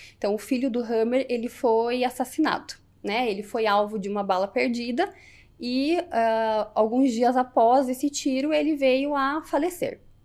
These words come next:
Alguns meses após a perda do seu filho, Hammer começou a apresentar um edema de testículo.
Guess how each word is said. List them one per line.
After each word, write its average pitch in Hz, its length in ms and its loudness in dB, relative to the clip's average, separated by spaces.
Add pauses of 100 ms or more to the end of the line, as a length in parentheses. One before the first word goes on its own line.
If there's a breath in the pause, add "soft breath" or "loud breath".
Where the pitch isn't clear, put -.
(520 loud breath)
Alguns 330 580 6
meses 233 500 2
após 240 640 4
a 240 80 2
perda 240 720 0
do 202 140 -6
seu 196 180 -6
filho, 233 540 -4 (500 soft breath)
Hammer 294 360 6
começou 294 380 2
a - 20 4
apresentar 277 600 2
um 285 140 0
edema 269 500 2
de 294 140 2
testículo. 226 640 -6